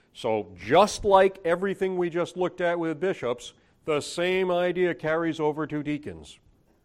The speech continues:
And now we're looking at deacons. And again, I'm gonna point out to you that the word here for deacons is plural, just like bishops was. It's always plural. When you go through the, uh,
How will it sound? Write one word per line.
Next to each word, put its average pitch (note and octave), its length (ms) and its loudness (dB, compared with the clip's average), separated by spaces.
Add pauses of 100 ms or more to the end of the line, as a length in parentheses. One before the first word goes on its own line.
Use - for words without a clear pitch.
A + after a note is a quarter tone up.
(760)
And A#2+ 140 -8
now B2 140 -4
we're C3+ 100 -4
looking C3 280 -6
at B2+ 80 -12
deacons. - 440 -18 (1900)
And D3+ 160 2
again, D#3 600 0 (280)
I'm A#2+ 200 -6
gonna C3 160 -4
point D3+ 280 -4
out C#3+ 220 -4
to B2 80 -8
you A2 300 -4 (240)
that A2 160 -8
the B2 60 -6
word C#3+ 320 -4
here C3+ 200 -8
for C3+ 120 -12
deacons A2+ 600 -10
is C3 200 -6
plural, B2+ 720 -4 (680)
just C#3 320 0
like D#3 300 -2
bishops - 540 -2
was. E2+ 480 -6 (320)
It's C#3+ 280 -4
always E3+ 600 4
plural. F2 480 -6
When A2+ 160 -6
you C#3+ 140 -4
go D#3+ 200 4
through D#3+ 260 -2
the, D#3+ 320 -2
uh, C3 280 0